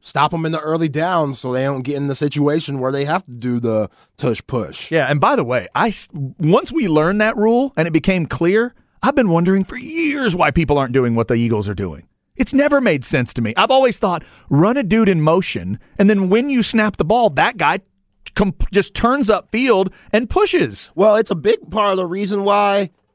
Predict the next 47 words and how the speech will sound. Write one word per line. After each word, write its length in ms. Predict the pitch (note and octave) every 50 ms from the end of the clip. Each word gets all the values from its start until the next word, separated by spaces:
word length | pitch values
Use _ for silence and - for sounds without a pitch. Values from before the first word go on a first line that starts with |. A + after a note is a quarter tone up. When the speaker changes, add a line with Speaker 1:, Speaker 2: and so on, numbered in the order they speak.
| _ _ _ _ _ _ _ _ -
Speaker 1:
the 100 | F#3 -
T 160 | - B3 A#3+
C 140 | - G#3+ G#3+
U 140 | A#3 A3+ G3+
Horned 200 | F3+ G3+ C4+ -
Frogs 280 | - G#3 F#3 F#3+ G3 -
don't 140 | G#3 G#3 G3+
have 100 | G3+ G3
a 60 | F#3+
Big 200 | D#3 G3+ G#3 G3+
twelve 220 | - A3+ G3+ G3
championship, 640 | - A3+ A#3+ C#4 C4+ A3+ G3 F#3 E3+ - G3 F3 D3+
'cause 120 | - D#3+
they 140 | D3 F3 G3
weren't 320 | G#3 E3+ E3 G3 A#3 - D#3
willing 220 | E3 G3 A3 G#3+
to 80 | G#3 F3+
do 200 | D#3 G#3 C4 C#4
that 260 | A3 G3 G3+ G3+ F#3
with 120 | F#3 E3 D#3+
Max 280 | F#3 G3 G#3 F3+ C#3+
Duggan, 400 | D#3 A#3+ C4+ C4 A#3+ A3+ A3 A3+ - _ _
whether 260 | - C#3 E3 E3+ F3
he 160 | E3 F3 F#3
was 260 | F#3+ F3+ F3 F3 D#3+ -
healthy 400 | D#3+ E3 F#3 F#3+ - G3 F#3 F#3
or 80 | F3+
not, 360 | F3+ G#3 A#3 G3+ B3 A3 G#3+
Speaker 2:
Right. 60 | - _ _ _ _ _ -
Speaker 1:
in 100 | F#3 F3+
the 60 | F#3
Big 180 | E3+ F3 G3+ F#3
twelve 160 | - G#3+ G3+ -
championship 460 | - B3 C#4+ - F4 G3+ E3+ G#3 F#3
game 240 | E3+ G3 G3+ G#3 G3+
against 240 | F#3+ G#3+ G3+ -
Kansas 340 | - A#3 A3 A3 G#3+ A3+ A3
State. 360 | - - B3+ C#4+ C4+ - _
They 100 | - E3+
were 160 | A3 B3 A#3+ A#3
on 340 | A3+ A3+ A3+ A3+ A3 G#3 - _ _ _ _
the 60 | - D3+
one 200 | D#3 F#3 G#3+ A#3
or 80 | A3
two 160 | G3+ - B3 A#3
yard 360 | G#3 F#3+ G#3+ A#3+ C#4 C#4+ B3+
line. 400 | A3+ G#3 F#3+ G3 G3+ G#3+ A#3